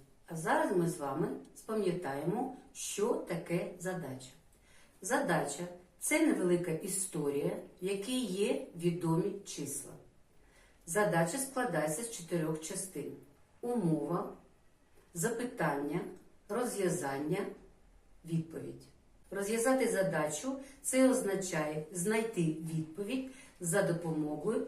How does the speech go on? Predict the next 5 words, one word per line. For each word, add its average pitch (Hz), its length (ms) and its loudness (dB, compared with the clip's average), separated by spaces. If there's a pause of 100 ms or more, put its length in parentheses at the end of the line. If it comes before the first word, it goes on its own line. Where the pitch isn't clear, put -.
арифметичних 185 1000 -2
дій: 139 300 -8 (460)
додавання 170 840 0 (280)
чи - 180 -2 (280)
віднімання. 165 560 0